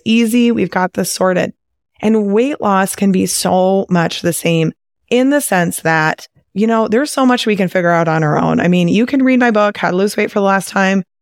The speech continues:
and start applying this stuff yourself for sure, right? But what if you had a guide who's taken literally well over a thousand female physicians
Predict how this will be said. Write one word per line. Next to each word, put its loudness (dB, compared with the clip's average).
and 0
start 0
applying -2
this -4
stuff -2
yourself 0
for -2
sure, 0
right? 0
But 0
what 0
if -4
you 4
had 0
a 0
guide 0
who's 0
taken 0
literally 2
well 2
over 0
a -2
thousand 0
female 0
physicians -2